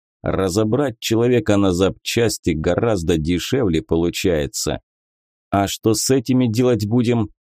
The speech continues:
Майор показал глазами в сторону испуганно забившихся в угол приемной камеры работников лаборатории.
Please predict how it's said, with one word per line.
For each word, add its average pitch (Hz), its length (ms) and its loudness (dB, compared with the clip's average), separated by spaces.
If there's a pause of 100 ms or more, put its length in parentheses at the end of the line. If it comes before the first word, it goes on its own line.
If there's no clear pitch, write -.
(280)
Майор 95 640 2
показал 101 520 0
глазами 107 540 2
в 104 60 -2
сторону 127 560 0
испуганно 107 640 0
забившихся 92 800 0
в 95 40 0
угол 113 400 0
приемной 95 680 2
камеры 120 420 0
работников 95 760 2
лаборатории. 95 880 0